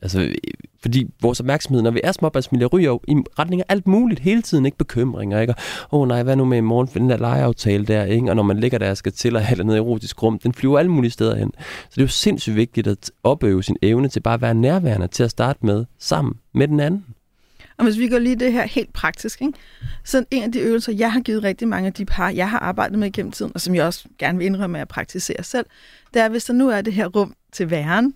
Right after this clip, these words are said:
Speaker 2: hvor man har planlagt, nu er det hinanden, vi prioriterer, øhm, så det der med at begynde med lige,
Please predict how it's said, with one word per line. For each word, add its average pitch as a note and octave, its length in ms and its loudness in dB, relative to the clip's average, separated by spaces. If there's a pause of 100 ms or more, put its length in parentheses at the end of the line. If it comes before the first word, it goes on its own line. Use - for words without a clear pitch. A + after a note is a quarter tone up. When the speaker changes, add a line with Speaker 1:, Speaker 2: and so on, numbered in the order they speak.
(400)
Speaker 2:
hvor G3+ 120 0
man F3 180 0
har F3+ 120 -6
planlagt, A#3 480 -2
nu B3+ 100 4
er A3+ 40 0
det G3+ 100 -4
hinanden, F3 360 0
vi C4 80 -2
prioriterer, A#3+ 540 -2 (520)
øhm, G#3+ 300 0
så C4+ 200 -6
det C4+ 100 -4
der B3 100 -2
med A#3 140 -2
at A#3+ 100 -6
begynde B3 480 0
med A3 220 2 (200)
lige, C4 320 2